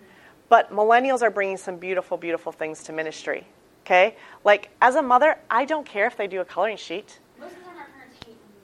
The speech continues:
Speaker 1: I, but I sure do like it when my three-year-olds come home and are explaining to me the tabernacle, which they did <laughs> two weeks ago, you know? <laughs> Like, what? I don't even know that,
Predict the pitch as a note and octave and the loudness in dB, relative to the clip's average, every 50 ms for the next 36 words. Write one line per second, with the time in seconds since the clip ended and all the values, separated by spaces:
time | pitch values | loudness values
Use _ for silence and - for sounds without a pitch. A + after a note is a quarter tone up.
0 | _ - - C4+ D4 C#4 C#4+ D4+ D4+ C#4 C#4 D4+ E4 D#4+ - - F#4 F4+ C#4 D#4+ | _ 0 2 2 2 4 4 6 8 8 8 6 6 2 0 0 0 2 2 0
1 | E4+ D#4 C#4+ D4 D#4+ E4 F4 D#4+ D4 C4+ C4+ B3+ B3 A#3+ - - C#4 D4 C#4+ D#4+ | 2 4 6 6 6 4 4 2 4 4 4 4 2 2 0 -2 -2 2 4 4
2 | D4+ D4 D4 - B3+ A#3 A#3+ B3 A#3 A3+ A3+ A3 G#3 G3+ - - A#3+ A#3 A#3+ A#3 | 4 4 2 -2 -2 0 0 0 2 2 0 0 -2 -4 -8 -4 -4 -4 -4 -4
3 | - A3+ A3+ G#3+ F3 - - - G3 A#3 D#4 E4+ D#4+ A#3+ G#3+ G3+ G#3 - A#3+ A#3 | -6 -8 -6 -6 -6 -2 2 4 6 6 6 6 6 6 6 6 6 6 4 4
4 | A#3 A#3 A#3 - B3 A3+ A#3+ B3 B3 B3 - F#4+ - G4+ F#4+ - - - - - | 4 4 4 4 4 6 8 6 6 4 4 6 8 8 8 8 6 4 0 2
5 | C#4+ G3+ G#3+ G3 G3 B3+ F#4+ - E4 D4+ D#4+ - - F#5+ A#5+ B5+ C6 - - - | 4 8 8 8 10 8 6 6 6 8 8 8 8 8 6 8 8 6 6 8
6 | B4+ A#4+ - - - A#3 C#4 F4+ G#4+ D#4+ D#4 F#4 F4+ D#4 D4 C4 B3 B3 A#3+ A#3+ | 8 8 8 6 8 8 10 10 10 10 8 6 6 4 4 8 10 10 10 10
7 | B3+ A#3+ A#3 A3+ | 10 8 8 6